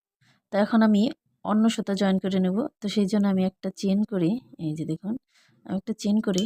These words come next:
সুতাটা কেটে নেব। এই সুতাটা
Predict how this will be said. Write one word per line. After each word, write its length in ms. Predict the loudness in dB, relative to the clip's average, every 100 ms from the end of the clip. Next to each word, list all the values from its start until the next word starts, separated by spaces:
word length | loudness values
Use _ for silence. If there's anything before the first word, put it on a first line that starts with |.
| -2
সুতাটা 420 | -4 -4 -6 -6 -6 _ _ _
কেটে 220 | -6 -2 -2
নেব। 180 | -2 -4 -10 _ _ _ _ _ _ _ _ _ _ _ _ _ _ _ _ _ _ _ _ _ _ _ _ _ _ _ _ _ _ -20 -16 -10
এই 160 | -10 -12 _ _ _ _ _ _ _ _ _ _ _ _ _ _
সুতাটা 380 | -10 -8 -6